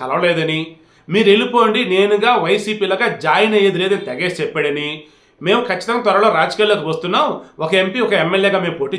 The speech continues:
చేయబోతున్నాం, అది ఏ పార్టీ నుంచి, ఎక్కడి నుంచి అనేది మేము త్వరలో చెప్తాం,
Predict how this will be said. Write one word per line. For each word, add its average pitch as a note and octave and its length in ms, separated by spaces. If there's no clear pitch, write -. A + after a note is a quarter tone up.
చేయబోతున్నాం, F3+ 560
అది F#3 140
ఏ A3 40
పార్టీ G#3+ 340
నుంచి, G3 300
ఎక్కడి G#3 180
నుంచి F#3+ 140
అనేది G3+ 140
మేము F3+ 140
త్వరలో E3+ 280
చెప్తాం, A#3+ 260